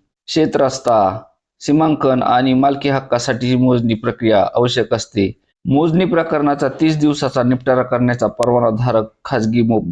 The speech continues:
भूमापकांची नियुक्ती करण्यात येणार आहे. त्यामुळे कोट्यवधी प्रलंबित प्रकरणे मार्गी लागण्याचा मार्ग मोकळा होणार आहे. गेल्या वर्षी शेतकऱ्यासाठी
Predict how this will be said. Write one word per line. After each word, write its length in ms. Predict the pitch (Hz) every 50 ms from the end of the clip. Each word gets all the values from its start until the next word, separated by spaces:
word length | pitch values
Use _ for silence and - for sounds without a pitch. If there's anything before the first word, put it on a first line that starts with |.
| - _ -
भूमापकांची 1040 | 113 131 147 147 147 135 120 135 - 127 - - 127 127 123 123 - 131 113 104 101 104 - _ _ _ _ -
नियुक्ती 420 | 120 123 143 151 135 147 147 -
करण्यात 360 | 139 - 139 123 113 113 110 110 -
येणार 260 | 117 107 104 95 87
आहे. 160 | 87 95 90 - - _ - -
त्यामुळे 400 | 127 127 135 131 113 95 90 101 - _ _ _ _ _ _ _ _ _ _ -
कोट्यवधी 540 | - 160 160 - - 160 156 160 156 147 151 - - - _ _ _ -
प्रलंबित 500 | 135 131 131 131 131 127 131 127 139 139 139 139
प्रकरणे 640 | - 131 110 - 127 113 113 107 101 92 87 95 98 _ _ _ _ -
मार्गी 380 | 127 120 127 139 139 135 143 143
लागण्याचा 380 | 135 127 117 117 110 110 123 110
मार्ग 300 | 113 117 110 110 107 107
मोकळा 320 | 107 113 117 - - 113
होणार 340 | 104 101 113 101 95 90 87 87 90
आहे. 180 | 85 82 - _ _ _ _ _ - - - - _ - 120 120
गेल्या 260 | 139 151 165 196 190
वर्षी 300 | 196 208 - - - 175
शेतकऱ्यासाठी 680 | - - 180 - - - 156 160 160 - 165 - 151